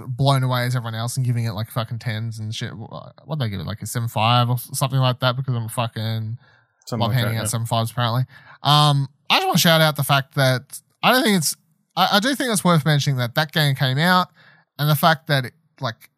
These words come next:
Speaker 1: it was getting a seven five from me and, like, high scores from other people, whatever else, it kind of just proved, and I'm, I'm hoping we'll see more of this as we head further in the next couple of years,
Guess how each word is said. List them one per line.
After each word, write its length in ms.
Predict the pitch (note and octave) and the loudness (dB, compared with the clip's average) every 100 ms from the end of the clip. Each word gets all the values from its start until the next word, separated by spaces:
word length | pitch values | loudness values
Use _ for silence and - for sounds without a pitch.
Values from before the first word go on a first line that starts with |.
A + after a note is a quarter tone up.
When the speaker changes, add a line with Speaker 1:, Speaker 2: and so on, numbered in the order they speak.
| - | -8
Speaker 1:
it 40 | |
was 100 | C3+ | -4
getting 200 | B2+ F#3+ | 0 2
a 60 | E3+ | 2
seven 260 | D3 F3 D#3+ | 2 0 0
five 260 | D#3+ D3+ | 4 2
from 180 | - C3+ | 2 0
me 320 | C#3+ C#3+ C#3+ | 2 4 2
and, 100 | C3 | 2
like, 140 | G#2+ G#2+ | -2 0
high 200 | C#3+ C3+ | 2 2
scores 200 | C#3 B2+ | 2 0
from 120 | C3 | 0
other 140 | B2 | 0
people, 400 | C3+ B2 B2 A#2 | 0 -2 0 -4
whatever 320 | A2+ B2+ A#2 A#2 | 0 -2 -2 -2
else, 320 | A2 A#2+ - _ _ _ _ - | -2 -4 -8 _ _ _ _ -6
it 120 | C#3+ | 0
kind 240 | F#3+ F#3 | 2 4
of 40 | D#3+ | 2
just 200 | D3+ - | 0 -2
proved, 720 | - E3+ E3 C#3+ C#3+ F#3 - - _ | 2 6 8 6 4 -2 -14 -20 _
and 160 | B2+ B2+ | -2 0
I'm, 140 | B2 - | 0 0
I'm 120 | C3+ | 4
hoping 320 | C3+ D#3+ D3 | 6 6 4
we'll 80 | C3+ | 2
see 480 | - D3 C3+ B2 A#2+ C3 | 2 2 2 0 -2 -6
more 240 | B2 D3 D#3 | 0 4 4
of 100 | A#2 | 4
this 220 | A#2+ - - _ _ _ _ - | -2 -4 -10 _ _ _ _ -10
as 140 | A#2+ | -6
we 80 | B2 | -2
head 240 | B2+ A2 B2 _ _ _ _ _ _ - | 0 -2 -6 _ _ _ _ _ _ -2
further 520 | B2 A#2+ A#2+ A2 G2+ - - | 0 0 0 -4 -6 -10 -16
in 240 | A2+ F#2 A2+ | -14 -12 -10
the 80 | B2+ | -6
next 200 | B2 - | -6 -4
couple 220 | B2 A#2+ | -4 -2
of 40 | B2 | -2
years, 320 | A2+ G#2 | 0 -2